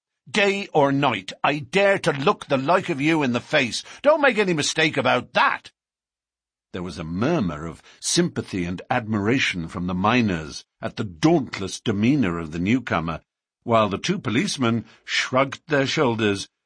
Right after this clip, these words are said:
and renewed a conversation between themselves.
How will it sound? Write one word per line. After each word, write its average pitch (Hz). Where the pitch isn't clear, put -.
and 143
renewed 110
a 110
conversation 95
between 78
themselves. 69